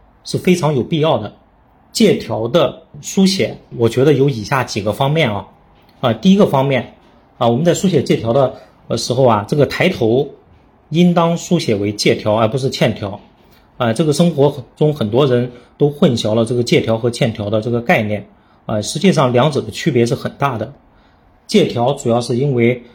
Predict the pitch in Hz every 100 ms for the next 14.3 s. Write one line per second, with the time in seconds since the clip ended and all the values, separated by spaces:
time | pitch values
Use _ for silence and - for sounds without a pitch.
0 | _ - 120 120 202 127 120 117 113 117
1 | 104 - 120 120 - 107 107 - _ 135
2 | 147 - 151 - 113 - - - 185 117
3 | 113 107 - - 135 - 107 117 135 127
4 | 139 117 123 - - _ _ _ - 117
5 | 104 151 151 131 127 160 160 156 117 107
6 | - _ _ - 113 107 104 107 117 120
7 | 113 - 107 110 101 - _ _ _ _
8 | - 165 151 123 180 143 131 - 110 101
9 | 135 156 - - _ - 110 143 117 110
10 | 131 156 110 98 131 - 143 131 - 117
11 | 147 156 - - _ - - 190 185 107
12 | - 113 - 104 - _ _ _ _ _
13 | _ - 107 101 143 139 - 160 165 131
14 | 127 127